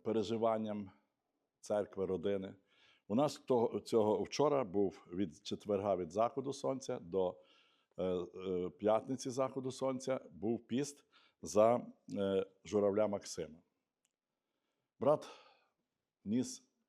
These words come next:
багато служінь у церкві. Е, ми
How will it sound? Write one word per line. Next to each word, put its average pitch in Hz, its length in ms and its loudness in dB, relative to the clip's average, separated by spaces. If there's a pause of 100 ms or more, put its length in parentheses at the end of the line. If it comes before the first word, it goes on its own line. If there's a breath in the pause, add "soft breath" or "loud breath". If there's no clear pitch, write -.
(100)
багато 101 540 -2
служінь 92 480 -6
у 76 40 -10
церкві. - 420 -16 (1600)
Е, 101 200 2
ми 139 440 0